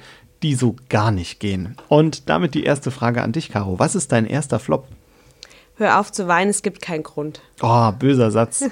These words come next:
Speaker 2: <laughs>
Speaker 1: Warum ist der so fies?
Speaker 2: Weil jeder Mensch hat eine andere Empfindung. Und wenn ein Kind weint, wird
Speaker 1: Mhm.
Speaker 2: es seinen Grund haben, auch wenn ich ihn vielleicht nicht verstehen kann.
Speaker 1: Ja.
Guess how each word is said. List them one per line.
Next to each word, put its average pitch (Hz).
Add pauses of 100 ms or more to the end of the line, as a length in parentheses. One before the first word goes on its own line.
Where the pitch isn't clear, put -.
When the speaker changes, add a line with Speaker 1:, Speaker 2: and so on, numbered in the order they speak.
Speaker 2:
<laughs> -
Speaker 1:
Warum 139
ist 175
der 160
so 139
fies? 135 (1120)
Speaker 2:
Weil 202
jeder 254
Mensch 233
hat 233
eine 220
andere 220 (140)
Empfindung. 214
Und 190
wenn 220
ein 240
Kind 240
weint, 185 (140)
wird 214
Speaker 1:
Mhm. 233
Speaker 2:
es 247
seinen 220
Grund 226
haben, 180
auch 180
wenn 214
ich 247
ihn 240
vielleicht 202
nicht 220
verstehen 226
kann. 165 (140)
Speaker 1:
Ja. 139